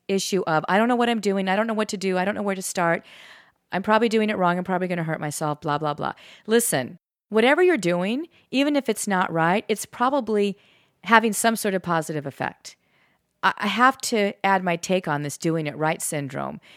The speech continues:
because I don't want you to skip something altogether because you're afraid of doing it wrong or hurting yourself.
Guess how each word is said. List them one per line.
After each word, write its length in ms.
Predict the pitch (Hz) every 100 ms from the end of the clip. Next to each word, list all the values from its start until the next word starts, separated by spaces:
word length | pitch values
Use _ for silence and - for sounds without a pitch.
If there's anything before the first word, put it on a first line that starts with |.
| - -
because 180 | 208 226
I 60 |
don't 120 | 247
want 200 | 285 302
you 40 | 247
to 60 | 240
skip 320 | - 247 233
something 380 | - 208 208 175
altogether 540 | 160 - 165 202 190
because 280 | 170 170 156
you're 120 | 165
afraid 260 | - 160 156
of 140 | 147
doing 260 | 156 147 143
it 160 | -
wrong 260 | 147 143 143
or 60 |
hurting 320 | 143 170 165 135
yourself. 400 | 131 135 123